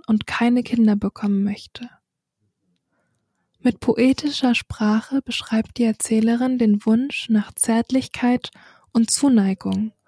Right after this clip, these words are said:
sowie das gleichzeitige Bewahren einer gewissen Distanz und dem Wunsch nach Emanzipation von ihrer Mutter.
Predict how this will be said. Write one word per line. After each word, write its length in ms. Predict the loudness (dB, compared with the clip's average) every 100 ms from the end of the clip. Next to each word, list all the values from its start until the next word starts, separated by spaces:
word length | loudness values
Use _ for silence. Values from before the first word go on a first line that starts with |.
| _ _ -6
sowie 260 | 0 2
das 200 | 2 0
gleichzeitige 720 | 0 0 0 -2 -2 -2 -2 0
Bewahren 600 | 0 2 2 4 2 2
einer 260 | 4 4
gewissen 480 | 2 0 0 0 0
Distanz 760 | 0 -2 -2 0 2 4 2 0 _ _ _
und 160 | -4 2
dem 260 | 4 4 4
Wunsch 540 | 4 2 -2 -8 0
nach 260 | 2 2 -2 _
Emanzipation 880 | 2 2 0 -2 -2 -4 0 0 2
von 160 | 0
ihrer 220 | 0 2
Mutter. 500 | 4 4 0 -6 -8